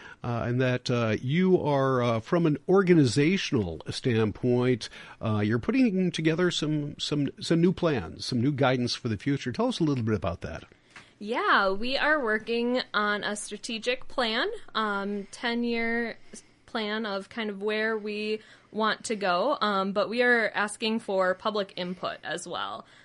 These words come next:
Speaker 2: Um, so we wanna make sure that the public has a say in what they would like to see at Riverbend for the future. Um, and so we have a quick survey. It should only take maybe five minutes. Um, and it's right at the top of our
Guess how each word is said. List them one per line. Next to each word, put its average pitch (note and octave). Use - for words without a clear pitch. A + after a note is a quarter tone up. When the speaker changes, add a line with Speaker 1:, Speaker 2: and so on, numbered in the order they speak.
Speaker 2:
Um, E3+
so E3
we G#3
wanna F#3
make F#3+
sure F#3+
that F#3
the G3+
public G3
has F#3
a F#3
say F3+
in F3
what D#3+
they E3
would F3+
like D#3+
to D#3
see G#3
at B3+
Riverbend C#4+
for G#3+
the G3+
future. C#4
Um, F#3+
and G3+
so G#3+
we A3
have A3
a C4
quick -
survey. A3
It G4
should G#3
only A3
take G#3
maybe A#3
five G#3
minutes. G3+
Um, F#3+
and F#3
it's -
right F#3+
at D4+
the G3+
top F#3+
of G3
our F3